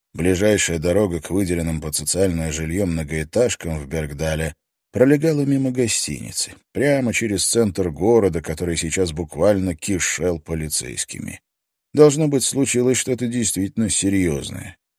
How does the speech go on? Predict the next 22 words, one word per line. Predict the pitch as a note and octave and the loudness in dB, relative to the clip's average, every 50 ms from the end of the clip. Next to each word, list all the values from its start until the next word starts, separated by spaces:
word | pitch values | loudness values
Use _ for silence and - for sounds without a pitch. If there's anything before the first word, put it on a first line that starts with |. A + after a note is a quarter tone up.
| _ _ - | _ _ -14
Это | - C2+ - - C2+ | -14 -14 -12 -12 -12
и | - | -12
хорошо, | - - - - - - - - - C2 D#2+ G#2 C#3+ F#3 - _ _ _ _ _ - | -14 -14 -16 -16 -14 -14 -12 -10 -6 -2 0 0 0 -2 -4 _ _ _ _ _ -10
и | - A#2+ | -8 -8
плохо. | D3+ - G3 F3+ D#3+ A#2+ A#2 B2 - F#2 E2+ - - _ _ _ _ _ _ _ _ _ _ - | -6 -2 2 4 4 4 4 2 0 -4 -6 -6 -10 _ _ _ _ _ _ _ _ _ _ -2
С | - | 2
одной | C3+ A#2 G2 G2 F#2+ A#2 C#3+ | 4 4 4 4 4 2 2
стороны, | - - D3 C3+ C3 A2+ F#2+ E2+ | 2 2 4 4 4 4 4 2
занятые | D2+ F2+ G#2 A2+ A#2+ A2+ A2+ A2+ G2+ G2 | 4 4 4 4 4 2 0 0 0 0
делом | F2+ A2 A#2+ A2+ G#2+ G2+ F#2+ | 2 2 4 4 4 2 2
копы | - A#2 A#2+ A2 - A2+ | 2 2 2 4 4 2
не | G#2 G#2 | 2 4
обращали | G#2 G2+ F#2+ G2+ F#2+ F2+ - - F2 G2 A#2+ A#2 G2+ F#2 | 4 4 6 6 4 4 2 2 2 4 4 4 4 2
внимания | F2 E2+ E2+ D#2+ D#2 E2 F#2+ G#2+ G2+ F2+ E2+ | 0 0 -2 -2 -2 -2 0 0 0 0 0
на | D#2+ E2 D#2+ | -2 -2 -2
мелких | D#2 F2 F#2+ F#2 - - D#2 D2 | -2 0 0 -2 -2 -4 -6 -6
сошек | - - D#2+ F2+ F2 - - - | -4 -2 0 0 -2 -2 -4 -6
вроде | D#2 D#2+ E2 E2 D2+ C#2+ D#2+ | -6 -6 -4 -4 -4 -4 -2
него. | F2 F#2 F#2 F2 D#2 C2 - - _ _ _ _ _ _ _ _ - | 0 0 0 0 -2 -4 -6 -10 _ _ _ _ _ _ _ _ -8
С | D2+ | -6
другой | D2 E2 D#2 C#2+ C#2+ D#2+ G2+ B2+ C3+ | -4 -4 -4 -2 2 4 4 4 4
стороны, | - - D3+ C3+ B2+ A2 G2+ F#2 - - | 4 4 4 6 6 6 4 2 0 -2